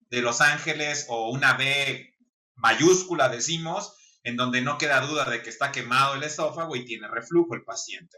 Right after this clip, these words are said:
¿no? En, en esas ocasiones probablemente se puede obviar el, el, el hacer, eh, más que la, eh, la P H metría, si solamente hacer la manometría. Y por otro lado, de lo que comentabas al principio,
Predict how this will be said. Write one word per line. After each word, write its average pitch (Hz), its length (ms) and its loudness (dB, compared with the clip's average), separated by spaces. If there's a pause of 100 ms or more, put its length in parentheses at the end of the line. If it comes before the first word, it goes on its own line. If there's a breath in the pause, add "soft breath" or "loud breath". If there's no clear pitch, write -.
(100)
¿no? 156 180 -4
En, 123 80 -10 (200)
en 143 120 -6
esas 151 160 -2
ocasiones 135 640 -6 (120)
probablemente 139 560 2
se 123 100 -4
puede 131 240 -6
obviar 131 460 2
el, 104 260 -8
el, 101 240 -14
el 104 180 -14
hacer, 117 480 -4 (400)
eh, 104 280 -2
más 117 320 2
que 123 100 -4
la, 104 260 0 (140)
eh, 95 460 -10
la 110 120 2
P 117 80 0
H 110 200 0
metría, 123 260 0
si 131 140 -4
solamente 123 480 -4
hacer 117 240 -6
la 113 120 -2
manometría. 92 720 -2 (600)
Y 139 160 0
por 151 120 6
otro 175 160 2
lado, 190 220 2
de 165 80 4
lo 131 100 -2
que 131 120 -8
comentabas 131 440 -2
al 151 120 -2
principio, 156 640 -4